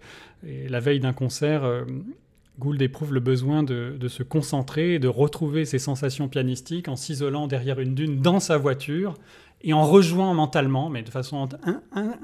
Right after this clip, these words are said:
entièrement mentale, euh, la pièce qu'il doit interpréter, euh, en concert. Bon, alors est-ce que c'est, euh, est-ce que c'est quatre minutes trente-trois ou seize minutes quarante-sept de silence ? Je sais pas, mais c'est pas du tout le dispositif de Cage.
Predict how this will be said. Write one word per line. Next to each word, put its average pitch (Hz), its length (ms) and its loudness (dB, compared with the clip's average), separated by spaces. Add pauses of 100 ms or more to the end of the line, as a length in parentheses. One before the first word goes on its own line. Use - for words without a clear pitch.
entièrement 160 480 4
mentale, 147 520 4
euh, 131 320 0 (440)
la 127 140 2
pièce 151 300 4
qu'il 143 100 -2
doit 131 160 0
interpréter, 131 680 -2
euh, 123 200 -4
en 120 100 -4
concert. 127 440 -12 (580)
Bon, 107 100 -10 (340)
alors 110 220 -16
est-ce 107 120 -18
que 135 100 -4
c'est, 127 300 -2
euh, 123 40 -10 (320)
est-ce 131 140 -10
que 135 100 -6
c'est 131 240 -6
quatre 135 300 -4
minutes 139 260 -2
trente-trois 139 640 -4
ou 127 140 -4
seize 147 320 -2
minutes 143 340 -2
quarante-sept 135 560 -2
de 123 80 -4
silence ? 139 480 -4
Je 135 80 -6
sais 120 200 -4
pas, 190 200 -2
mais 151 120 2
c'est 151 120 0
pas 196 180 0
du 160 120 0
tout 202 100 -4
le 175 80 0
dispositif 135 480 -6
de 131 80 -2
Cage. 135 320 -6